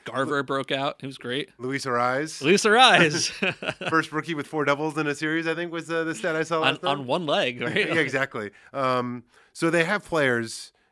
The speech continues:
Speaker 2: Uh, they still have Marwin Gonzalez. They have, they have a solid foundation. It's just gonna be a little bit of a different look, especially on the pitching staff. So the Yankees last night, the most interesting play of the game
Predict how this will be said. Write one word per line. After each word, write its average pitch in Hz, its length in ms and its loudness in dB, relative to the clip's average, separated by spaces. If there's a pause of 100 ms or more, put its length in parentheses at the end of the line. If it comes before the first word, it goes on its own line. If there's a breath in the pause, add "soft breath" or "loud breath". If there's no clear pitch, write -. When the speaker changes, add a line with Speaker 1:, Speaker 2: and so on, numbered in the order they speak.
Speaker 2:
Uh, 117 200 0
they 117 80 -4
still 147 160 0
have 127 80 -4
Marwin 127 180 2
Gonzalez. 113 440 0
They 131 100 -4
have, 139 200 -4
they 131 120 -6
have 135 360 -4 (120)
a 123 80 -8
solid 120 260 -2
foundation. 110 400 -6
It's 101 80 -12
just 123 140 -12
gonna 120 100 -8
be 113 80 -4
a 110 40 -6
little 107 180 -6
bit 104 80 -10
of 104 80 -10
a - 20 -14
different 101 220 -12
look, 104 160 -12
especially 104 320 -14
on 95 40 -14
the 92 60 -16
pitching 98 220 -20
staff. - 280 -20 (380 soft breath)
So 147 280 -6 (220)
the 156 100 -10
Yankees 139 380 0
last 147 260 -2
night, 131 180 -2 (200 loud breath)
the 143 60 -10
most 151 160 -6
interesting 214 300 -8
play 156 160 -4
of 131 60 -2
the 123 60 -4
game 101 420 -8